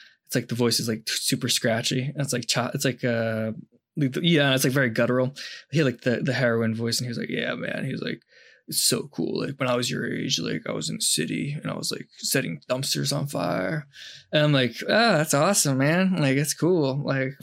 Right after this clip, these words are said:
that's very cool. Thank you for telling me this." Um, he was cool. I also, I would play, play ping pong with some people. They were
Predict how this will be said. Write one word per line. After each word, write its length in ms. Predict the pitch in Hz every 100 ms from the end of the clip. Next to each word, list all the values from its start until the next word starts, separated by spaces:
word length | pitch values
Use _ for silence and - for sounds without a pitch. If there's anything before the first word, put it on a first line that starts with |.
| - -
that's 480 | - 151 160 - - _ - - - - _ _ -
very 240 | 160 180
cool. 260 | - 165 120
Thank 260 | 160 165
you 60 | 233
for 80 | 135
telling 260 | 147 131
me 80 | 131
this." 260 | 120 143 - _ -
Um, 440 | 139 123 120 120 -
he 140 | -
was 100 | 226
cool. 320 | - 127 123 - - -
I 80 | 180
also, 260 | 214 185
I 120 | 170
would 100 | 165 160
play, 180 | 208 143 143 _
play 140 | - 143
ping 240 | 139 131
pong 200 | 135 123
with 100 | 127
some 120 | 131
people. 300 | 131 127 131
They 120 | 143
were 140 | 143